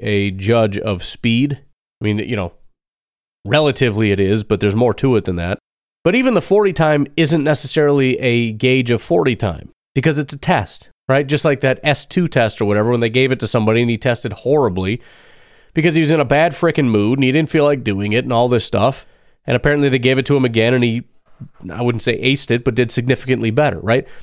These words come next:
And, and especially the way the combine is now, once they switched it over to a big television event,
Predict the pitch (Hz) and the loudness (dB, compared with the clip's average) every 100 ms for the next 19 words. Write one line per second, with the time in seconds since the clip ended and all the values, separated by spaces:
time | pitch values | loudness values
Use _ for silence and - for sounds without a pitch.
0 | - 147 156 165 - 202 - 196 175 165 | -4 -2 2 0 2 0 2 2 2 2
1 | 139 165 156 143 135 120 110 110 107 113 | 0 0 2 2 2 2 0 0 -2 0
2 | 151 - - - 156 - 143 - 147 - | -2 -4 -8 -2 -2 0 -2 0 -2 0
3 | 127 135 139 120 107 110 127 127 131 131 | 0 2 2 2 2 0 2 2 2 0
4 | 131 127 135 139 | 2 2 2 0